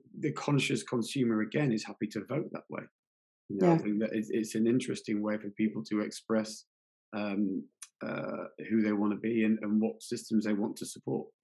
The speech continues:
Speaker 2: Yeah. Now that's, that's, that's really good to hear, actually. Um, you know, as a product developer, we always have about six hats on when we're developing products. You know, it's, it's, w-, we've got an array of ingredients we could use.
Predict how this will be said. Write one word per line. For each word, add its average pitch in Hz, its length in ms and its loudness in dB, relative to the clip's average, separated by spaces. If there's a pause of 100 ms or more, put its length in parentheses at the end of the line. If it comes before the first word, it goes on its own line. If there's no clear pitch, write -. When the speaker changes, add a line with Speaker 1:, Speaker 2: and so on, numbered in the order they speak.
(1080)
Speaker 2:
Yeah. 160 220 6 (240)
Now 214 80 10
that's, 247 320 6 (100)
that's, - 280 6
that's 233 220 8
really 196 160 10
good 185 200 6
to 196 100 10
hear, 190 240 10
actually. 180 420 8
Um, 185 380 10
you 190 60 10
know, 185 100 10
as 180 120 8
a 190 60 6
product 202 300 6
developer, 185 400 8
we 175 100 12
always 180 200 10
have 175 120 6
about 170 240 8 (440)
six - 340 8
hats 190 320 8
on 175 100 8
when 165 160 10
we're 165 100 8
developing 165 500 8
products. 85 440 6
You 90 80 8
know, 85 180 10
it's, - 300 8
it's, - 240 6
w-, - 260 0
we've 180 140 10
got 180 100 8
an 185 100 10
array 185 260 12
of 170 80 8
ingredients 170 480 8
we 175 80 8
could 175 160 4
use. 170 340 10